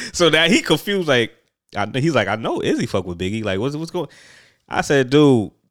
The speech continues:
how much you trying to pay for it?" He said, "Oh, you gonna try to do?" I'm like, "Nah, I'm just saying, like, that's, like, it already came out already,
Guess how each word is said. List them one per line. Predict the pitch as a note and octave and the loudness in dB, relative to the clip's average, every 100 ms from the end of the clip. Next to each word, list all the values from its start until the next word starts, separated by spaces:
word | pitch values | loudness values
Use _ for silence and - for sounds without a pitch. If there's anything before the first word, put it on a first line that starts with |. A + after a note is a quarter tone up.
| _ _ _ _ _ _ _ _ _ _ _ | _ _ _ _ _ _ _ _ _ _ _
how | - C#3 E3 | -8 -2 0
much | D#3 D#3 | 0 -2
you | E3 | -6
trying | - C#3+ | -4 -2
to | C3 | -2
pay | - G3+ | 2 2
for | G#3+ B2+ G#2 | 0 -2 -4
it?" | - _ _ _ _ | -4 _ _ _ _
He | - G3+ | -8 -2
said, | C3 B2 | 0 2
"Oh, | - E3+ E3 | 2 4 4
you | F#3+ | 4
gonna | F#3+ E3+ | 2 2
try | F3+ | 2
to | E3 | 0
do?" | F3 | -2
I'm | D#3 F#3+ | -4 -4
like, | D#3 C3 | -4 -4
"Nah, | A2 G#2 G#2+ C3 A4+ F4+ F#2+ E2 - C3 | -6 -6 0 4 4 4 2 -2 -10 -6
I'm | B2 D3+ | -6 -2
just | C#3+ - | -4 0
saying, | D#3 D3 C#3 | 0 0 2
like, | B2 A#2 | 0 2
that's, | B2 C#3 - - - - | 2 2 0 -10 -16 -6
like, | G#2+ G#2 | -4 -2
it | A2 | -2
already | B2+ C#3 | 0 0
came | C3+ C#3+ B2+ | 0 -2 0
out | C3+ A#2+ | 2 2
already, | G2+ F#2+ F#2 | 2 -2 -6